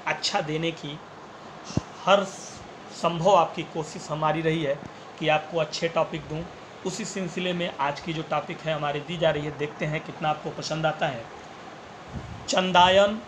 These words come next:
अथवा लौर चंदा, यानी कि बुक एक ही है, अलग-अलग नाम है, या चंदायन कहिए या लौर चंदा कहिए, एक ही नाम है दोनों का, इसलिए अथवा शब्द लिखा है।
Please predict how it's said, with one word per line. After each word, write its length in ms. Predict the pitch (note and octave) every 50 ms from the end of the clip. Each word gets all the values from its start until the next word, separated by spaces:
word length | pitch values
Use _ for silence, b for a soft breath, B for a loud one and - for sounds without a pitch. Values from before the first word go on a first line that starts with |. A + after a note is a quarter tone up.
| - - - -
अथवा 540 | D#3 D3+ - E3+ E3+ E3+ E3 E3+ E3+ E3+ - - -
लौर 260 | C#3 D3 D#3+ D#3+ D#3+ D#3+
चंदा, 440 | D#3+ - D3 C#3 C3+ C3+ B2+ A#2 A2 - - - - D3+
यानी 260 | D#3 E3 E3+ F3+ F3+
कि 340 | F3+ - G3 F#3+ G3 - - - - - - - - - C#3+
बुक 180 | C#3+ F#3+ G#3 - - - -
एक 180 | E3 D#3+ -
ही 160 | F3 F#3 F#3+ D#3+
है, 180 | C3 A#2 A2+ - - - - - - - - - - - - -
अलग-अलग 340 | F3 F#3 F3 D#3 C#3+ C#3 C#3+
नाम 180 | C#3 C3 C3
है, 140 | C3+ E3 G#3+ - - - - - - D#3+
या 140 | D#3 F3 F#3
चंदायन 600 | F3+ - - F#3+ F#3 E3+ D#3+ D#3+ E3+ F3+ G3 G#3
कहिए 420 | F#3+ F#3+ F#3 F3+ F3+ F#3 F#3+ G3+ - - - - -
या 140 | D#3 D#3 D3+
लौर 300 | D3+ C#3+ C#3+ D3 D3 D3
चंदा 320 | D3 - C#3+ C3 B2+ C3+ B2+
कहिए, 360 | - - B2+ B2 B2+ C#3 - -
एक 160 | E3 D#3+ -
ही 140 | E3+ E3+ E3
नाम 180 | D3+ C#3 C3 B2+
है 120 | B2+ B2+
दोनों 220 | B2 B2+ B2+ B2+
का, 120 | A#2+ - C#3+
इसलिए 320 | D3 D3 E3 E3 E3 E3
अथवा 400 | - - - C#3+ - - D3+ C#3+
शब्द 280 | - - - A2 A2+ A2+
लिखा 200 | A2+ A2+ - A#2
है। 100 | A2+